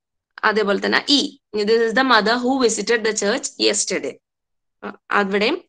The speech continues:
റിലേറ്റീവ് ക്ലോസ് ആയ who ഉള്ളതുകൊണ്ട് it becomes a adjective clause. Then last one, ആ, "The office on the right side of the road is mine." അവിടെ അഡ്ജക്റ്റീവ് ക്ലോസിൽ നമുക്ക് രണ്ടായിട്ട് സ്പ്ലിറ്റ് ചെയ്യാനും പാട്.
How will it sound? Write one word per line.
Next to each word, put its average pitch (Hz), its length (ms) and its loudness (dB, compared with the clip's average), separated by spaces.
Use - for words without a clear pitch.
റിലേറ്റീവ് 208 360 0
ക്ലോസ് 196 260 0
ആയ 190 160 -2
who 240 160 -6
ഉള്ളതുകൊണ്ട് 190 640 0
it - 60 -4
becomes 196 300 -2
a 240 300 -4
adjective 196 340 -4
clause. - 520 -6
Then 196 80 0
last 196 460 2
one, 339 100 0
ആ, 202 320 2
"The 208 280 6
office 254 200 0
on 240 100 0
the 233 100 4
right 196 180 4
side 214 180 2
of 208 120 -6
the 202 140 -2
road 214 300 -2
is 208 240 -2
mine." 131 200 -6
അവിടെ 180 180 -6
അഡ്ജക്റ്റീവ് 190 400 -4
ക്ലോസിൽ 196 440 -4
നമുക്ക് 214 260 -8
രണ്ടായിട്ട് 190 380 -6
സ്പ്ലിറ്റ് 226 260 -8
ചെയ്യാനും 214 360 0
പാട്. 240 240 -6